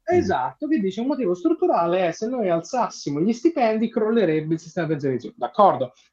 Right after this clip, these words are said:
Speaker 2: non ho capito perché, per come, quali sono le ragioni, quindi... Però era un motivo che poteva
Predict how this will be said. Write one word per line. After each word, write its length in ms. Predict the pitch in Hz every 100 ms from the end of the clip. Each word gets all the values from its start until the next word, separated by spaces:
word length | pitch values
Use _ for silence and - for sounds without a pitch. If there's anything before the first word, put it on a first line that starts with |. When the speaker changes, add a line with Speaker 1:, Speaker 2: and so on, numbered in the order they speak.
| -
Speaker 2:
non 140 | 156
ho 80 | 185
capito 380 | 202 185 160 127
perché, 480 | 147 - 233 233 233
per 220 | 135 -
come, 420 | 208 220 220 220
quali 160 | 143 131
sono 200 | 135 131
le 60 |
ragioni, 520 | 131 143 196 220 220 214
quindi... 280 | 180 135 - _ _ _ _ _ _ _ _ _ _ _ _ _ _
Però 400 | 415 359 208 202
era 240 | - 233 175
un 120 | 202
motivo 520 | 359 381 202 214 254
che 220 | 247 185
poteva 580 | - 302 160 165 156 151